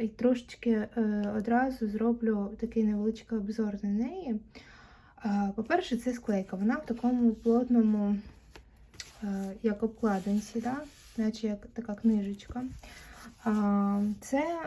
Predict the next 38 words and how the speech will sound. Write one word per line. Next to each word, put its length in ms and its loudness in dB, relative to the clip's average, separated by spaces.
е, 340 4
стовідсоткова 840 2
бавовна 640 4
папір, 460 -2
е, 260 -6
по 100 -4
формату 600 -2
приблизно 760 2
А 140 2
четвертий, 680 -2
трошечки 640 2
менше. 500 0
І 80 -4
формат 420 4
мені 420 6
цей 280 2
дуже 380 4
подобається. 720 -2
Мені 200 4
подобається, 460 0
що 120 -8
це 140 -6
на 160 2
А 20 -2
чотири, 340 -6
трошки 420 2
менше, 340 -2
але 120 -2
зовсім 360 0
трошки. 360 -8
Це 140 -6
не 100 4
малюсінький 600 0
якийсь 200 -14
там 220 -8
альбом, 480 -6
це 60 2
видно. 320 -2